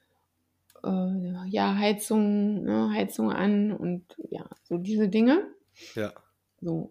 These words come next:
Speaker 1: und, ähm, ja, also als Frau kann ich dir sagen, wenn ich diesen Gourmet-Sex, also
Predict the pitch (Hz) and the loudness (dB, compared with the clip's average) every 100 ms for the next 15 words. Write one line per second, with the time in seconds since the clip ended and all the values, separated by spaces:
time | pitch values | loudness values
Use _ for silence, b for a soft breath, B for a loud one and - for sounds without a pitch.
0 | - - 196 202 196 - 196 190 185 180 | -8 0 2 2 0 -8 -4 -2 -4 -6
1 | - _ _ _ _ _ _ _ _ _ | -14 _ _ _ _ _ _ _ _ _
2 | _ _ _ _ _ _ B B _ _ | _ _ _ _ _ _ B B _ _
3 | _ _ _ _ - 190 185 160 - 190 | _ _ _ _ -2 4 4 2 0 2
4 | 190 196 - - _ _ _ _ _ _ | 4 4 2 -4 _ _ _ _ _ _
5 | _ _ _ - 196 190 - 254 285 285 | _ _ _ 4 4 4 8 8 8 6
6 | 277 277 277 262 240 233 240 240 220 - | 6 4 2 2 4 4 4 2 -2 0
7 | 220 214 196 - - 208 220 208 214 214 | 2 4 0 -4 -4 0 2 4 4 6
8 | 233 247 277 262 262 - - 208 214 - | 6 4 4 2 0 -6 -2 0 0 -2